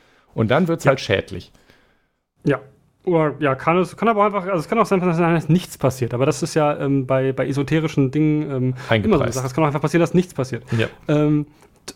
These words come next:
Speaker 2: toll. Äh, tolle Wirkung. Ähm,
Speaker 1: Nichts
Speaker 2: aber
Speaker 1: passiert,
Speaker 2: ich
Speaker 1: aber
Speaker 2: glaube,
Speaker 1: viel Geld für ausgegeben, im Zweifel.
Speaker 2: ich glaube, man hört raus, dass wir das gesamte Konzept, ja, dieser, dieser neuen Esoterik und diesem,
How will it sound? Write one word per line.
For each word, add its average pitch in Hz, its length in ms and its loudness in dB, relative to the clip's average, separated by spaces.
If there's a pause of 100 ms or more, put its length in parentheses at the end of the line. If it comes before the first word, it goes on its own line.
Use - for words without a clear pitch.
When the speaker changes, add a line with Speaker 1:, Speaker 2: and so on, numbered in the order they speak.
(100)
Speaker 2:
toll. 151 340 0 (400)
Äh, 143 120 2
tolle 180 220 2
Wirkung. 185 420 0 (380)
Ähm, 165 640 2
Speaker 1:
Nichts 127 220 -2
Speaker 2:
aber 151 80 4
Speaker 1:
passiert, 160 300 4
Speaker 2:
ich - 60 -6
Speaker 1:
aber 120 140 2
Speaker 2:
glaube, 185 140 4
Speaker 1:
viel 127 100 2
Geld 101 200 0
für 107 180 -6
ausgegeben, 92 580 -8 (140)
im - 160 -12
Zweifel. - 360 -10
Speaker 2:
ich - 60 -4
glaube, 175 220 2
man 165 280 0
hört 143 160 0
raus, 165 200 0
dass 160 120 -8
wir 151 120 2
das 147 260 -6 (880)
gesamte 170 840 0
Konzept, - 840 -2 (280)
ja, 135 380 0
dieser, 131 400 0
dieser 123 440 -2
neuen 131 720 0
Esoterik 135 540 -2
und 123 100 0
diesem, 120 300 -2